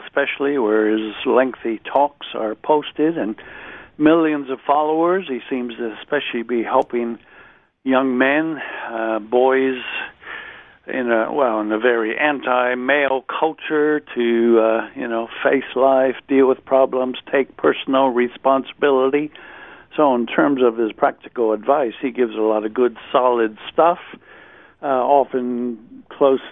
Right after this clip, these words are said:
to, uh, biblical principles. He himself is not a Christian, uh, but contrary to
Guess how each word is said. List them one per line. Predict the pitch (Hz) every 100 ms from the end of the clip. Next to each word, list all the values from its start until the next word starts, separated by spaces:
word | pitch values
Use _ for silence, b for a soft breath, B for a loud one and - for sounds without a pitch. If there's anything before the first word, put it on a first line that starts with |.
| -
to, | 185 240 135 127
uh, | 120
biblical | 117 139 123 117 123
principles. | - 131 127 - 151 190 -
He | 139
himself | 131 117 - 131 127
is | 127 107
not | 127 135
a | 127
Christian, | - 135 - 196 220 B B B B B B
uh, | 147 135 127 127 127 127 123
but | 117 131 123 - - - 160 -
contrary | - 143 135 143 127 123
to | 113 107